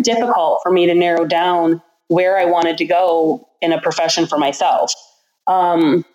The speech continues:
I, uh, obviously for my,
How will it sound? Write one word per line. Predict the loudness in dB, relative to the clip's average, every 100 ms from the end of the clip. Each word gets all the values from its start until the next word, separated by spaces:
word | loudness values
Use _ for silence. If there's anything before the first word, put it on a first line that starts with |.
| -20 -20 _ -2
I, | 0 2 2 0 -2 -2 0
uh, | 0 0 0
obviously | 2 2 0 0 0
for | 0
my, | 0 0 0